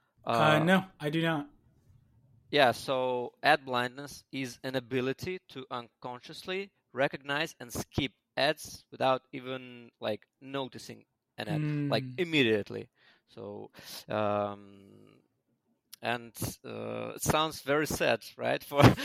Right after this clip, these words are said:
Speaker 2: especially for, uh, market, uh, w-, people working in marketing, like, uh,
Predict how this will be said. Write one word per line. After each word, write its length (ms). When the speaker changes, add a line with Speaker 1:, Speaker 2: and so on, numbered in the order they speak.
Speaker 2:
especially 480
for, 540
uh, 340
market, 420
uh, 200
w-, 340
people 300
working 500
in 460
marketing, 680
like, 300
uh, 360